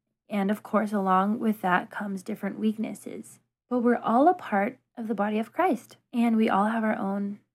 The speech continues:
our own place in it. It's important to understand who we are and where we fit in. The first step to understanding our identity, I think,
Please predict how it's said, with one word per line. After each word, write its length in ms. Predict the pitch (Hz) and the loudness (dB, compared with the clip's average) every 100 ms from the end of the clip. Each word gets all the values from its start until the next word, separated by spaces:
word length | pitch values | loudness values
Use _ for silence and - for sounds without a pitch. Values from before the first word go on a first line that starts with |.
| _ | _
our 100 | 208 | -8
own 420 | 214 208 214 - - _ | -4 -2 -4 -6 -12 _
place 360 | - 349 349 | 2 2 2
in 100 | - | -6
it. 140 | - - _ _ _ _ _ _ _ | -10 -14 _ _ _ _ _ _ _
It's 160 | 302 339 | -2 2
important 640 | 339 330 349 359 339 320 _ - | 4 4 4 4 -2 -6 _ -8
to 140 | - | -2
understand 1080 | - 285 269 220 - - 247 240 196 208 208 _ _ - - | 2 2 2 -2 -8 -2 0 2 0 -2 -8 _ _ -8 4
who 160 | 294 | 6
we 200 | 269 233 - | 6 4 2
are 460 | 220 202 202 220 _ _ _ _ - | 0 2 0 -2 _ _ _ _ -10
and 300 | 254 247 196 | -4 -4 -4
where 240 | 185 196 | -4 0
we 140 | 208 | 0
fit 280 | 214 - 185 | -2 -6 -10
in. 360 | - 247 214 226 _ _ _ | -4 -2 -2 -6 _ _ _
The 120 | 302 | -2
first 440 | - 277 320 320 | 2 4 4 2
step 380 | - 226 202 - - _ _ - - | -2 4 4 2 -8 _ _ -20 0
to 380 | 233 220 208 - | 4 6 4 2
understanding 1080 | 247 254 277 - - 202 208 202 202 208 226 _ _ - | -2 0 0 -4 -6 -4 -2 -2 -2 -4 -8 _ _ -8
our 140 | 208 | -4
identity, 720 | 196 190 180 208 240 240 254 247 _ _ _ _ | -4 -4 -4 -2 0 0 -2 -8 _ _ _ _
I 160 | 220 240 | 2 2
think, 540 | 233 160 151 - - | 2 -4 -4 -10 -20